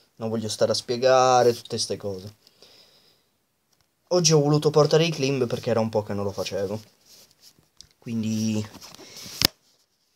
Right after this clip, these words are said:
era un po' che non lo facevo, però non ho detto che non l'ho fatto fuori dai video. Qui, difatti, adesso se facciamo successivo, se facciamo s-, mm, ok,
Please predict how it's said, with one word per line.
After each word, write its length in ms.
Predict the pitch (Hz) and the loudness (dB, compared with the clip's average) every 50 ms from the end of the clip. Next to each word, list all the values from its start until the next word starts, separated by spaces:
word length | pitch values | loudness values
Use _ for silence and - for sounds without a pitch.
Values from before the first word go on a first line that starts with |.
| _ _ | _ _
era 200 | - 135 131 135 | -14 -12 -10 -8
un 120 | 135 135 | -8 -6
po' 140 | 127 - 139 | -4 -4 -2
che 120 | - 156 135 | 0 0 2
non 120 | 131 131 | 4 4
lo 80 | 139 135 | 4 4
facevo, 440 | - 151 151 - 156 139 151 160 | 4 4 4 6 8 8 8 6
però 220 | 156 151 139 131 131 | 6 4 4 4 4
non 200 | 127 120 120 117 | 2 2 0 0
ho 80 | 110 | 0
detto 380 | 107 104 156 147 143 - - 110 | 6 6 6 6 6 4 -2 -2
che 80 | - 110 | -2 -2
non 160 | 104 110 110 | -2 0 0
l'ho 80 | 110 | 0
fatto 760 | 107 107 - - 113 113 113 - _ _ - 110 110 101 - _ _ _ _ _ _ _ _ - | 0 0 0 2 2 2 0 -4 _ _ -2 -2 -2 -2 -2 _ _ _ _ _ _ _ _ -20
fuori 340 | - - 120 117 113 110 | -12 -4 -2 0 0 0
dai 140 | 104 101 98 | 0 -2 -4
video. 300 | 95 98 101 98 101 104 | -4 -6 -6 -6 -6 -8
Qui, 200 | 104 - 120 - - | -6 -8 -10 -10 -8
difatti, 680 | 135 143 - - 110 101 - - - 135 131 135 - - _ | -10 -6 -2 -2 -2 -2 -2 -6 -10 -6 -6 -6 -6 -8 _
adesso 380 | - 110 - - 101 - 107 | -16 -16 -12 -12 -10 -6 -6
se 140 | 104 - 104 | -6 -6 -6
facciamo 360 | 98 - 110 - 120 113 110 | -8 -8 -6 -4 -4 -4 -4
successivo, 720 | 107 - 120 113 - 135 131 - - 120 113 117 120 135 156 - - - _ _ _ _ _ _ _ _ _ _ _ _ _ _ _ _ _ - - - _ _ _ _ _ _ | -6 -6 -6 -2 -2 0 0 0 -2 -2 -4 -2 -2 -2 -2 -2 -6 -12 _ _ _ _ _ _ _ _ _ _ _ _ _ _ _ _ _ -18 -18 -18 _ _ _ _ _ _
se 320 | _ - - 87 95 98 | _ -18 -16 -14 -14 -14
facciamo 640 | 98 - 101 101 - - 107 104 104 104 104 98 98 | -14 -14 -12 -10 -8 -8 -6 -6 -8 -8 -8 -8 -10
s-, 140 | 98 - - _ _ _ _ _ _ _ _ - - - _ _ _ _ _ _ _ _ _ _ _ _ _ _ _ _ _ _ _ _ _ _ _ 113 | -12 -14 -18 _ _ _ _ _ _ _ _ -14 -14 -14 _ _ _ _ _ _ _ _ _ _ _ _ _ _ _ _ _ _ _ _ _ _ _ -20
mm, 520 | 98 101 98 101 101 98 98 98 98 101 101 - _ | -16 -14 -12 -12 -10 -10 -10 -10 -10 -12 -14 -16 _
ok, 400 | 104 104 - 98 101 127 160 | -20 -16 -10 -6 -6 -6 -6